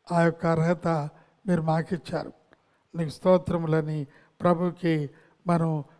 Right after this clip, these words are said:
కృతజ్ఞతాస్తుతులు, వందనాలు చెల్లిద్దాం.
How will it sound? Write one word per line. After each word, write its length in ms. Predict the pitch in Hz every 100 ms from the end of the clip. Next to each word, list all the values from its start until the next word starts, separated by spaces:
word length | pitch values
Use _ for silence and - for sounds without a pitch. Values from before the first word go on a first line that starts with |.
| _
కృతజ్ఞతాస్తుతులు, 1400 | 196 202 214 202 196 190 180 170 - 175 165 165 165 160 - _ _ 196
వందనాలు 560 | 160 160 160 151 156 - - _ -
చెల్లిద్దాం. 400 | 170 147 139 -